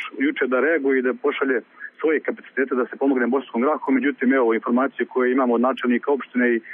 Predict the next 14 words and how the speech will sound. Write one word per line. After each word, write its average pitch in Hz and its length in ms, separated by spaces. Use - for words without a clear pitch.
ljudi 131 220
iz 117 160
civilne 127 300
zaštite, 131 460
još 117 180
uvijek 143 300
nikakva 127 400
pomoć 139 380
nije 139 160
došla, 143 360
pa 135 100
čak - 220
ni 123 120
interesovanje. 117 680